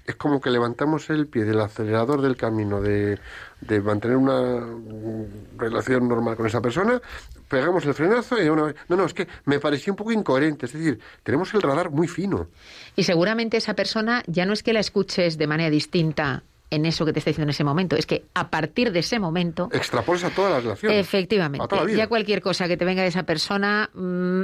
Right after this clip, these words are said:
Speaker 2: mm, ya te va a generar dudas.
Speaker 1: Esto nos pasa con compañeros de trabajo, nos pasa con, con amigos, nos pasa en casa, hermanos, maridos, mujeres, vamos.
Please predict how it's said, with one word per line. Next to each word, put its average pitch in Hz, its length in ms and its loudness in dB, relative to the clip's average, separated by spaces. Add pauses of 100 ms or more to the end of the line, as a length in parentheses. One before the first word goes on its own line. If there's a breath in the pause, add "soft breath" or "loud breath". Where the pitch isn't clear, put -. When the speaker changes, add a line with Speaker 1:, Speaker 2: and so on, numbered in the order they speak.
Speaker 2:
mm, 151 460 0
ya 160 200 0
te 156 120 0
va 143 60 0
a 143 40 -2
generar 143 380 -4
dudas. - 440 -4
Speaker 1:
Esto 110 220 0
nos 110 200 0
pasa 120 420 -2
con 107 160 2
compañeros 101 680 0
de 107 120 2
trabajo, 113 840 0 (320 loud breath)
nos 98 180 -2
pasa 104 300 -2
con, 104 340 0 (140)
con 101 180 0
amigos, 113 500 2 (360 loud breath)
nos 92 180 -4
pasa 101 300 -2
en 95 80 -2
casa, 117 460 0 (140)
hermanos, 98 600 0
maridos, 98 380 2
mujeres, 104 580 0
vamos. 110 380 -2